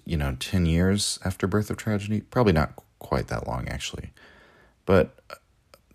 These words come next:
decent, the better part of a decade later, um, still invoking the same sort of, uh, reverential, uh, attitude towards music.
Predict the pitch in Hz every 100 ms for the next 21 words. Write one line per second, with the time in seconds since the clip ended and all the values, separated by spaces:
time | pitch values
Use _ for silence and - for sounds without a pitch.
0 | - 92 127 135 - 80 104 - 143 127
1 | 123 117 107 85 82 78 73 71 78 78
2 | 65 64 - _ _ _ _ - 71 65
3 | 64 87 65 _ _ - - - - -
4 | _ _ - - - - 110 104 101 -
5 | 92 80 82 87 - 78 73 69 - 76
6 | 73 69 65 67 - _ _ - - 65
7 | 65 64 - - 67 65 60 50 - _
8 | _ _ _ - 73 80 76 76 80 82
9 | - 67 67 64 _ _ _ _ _ -
10 | 69 67 - 98 95 - 60 - 67 80
11 | 80 71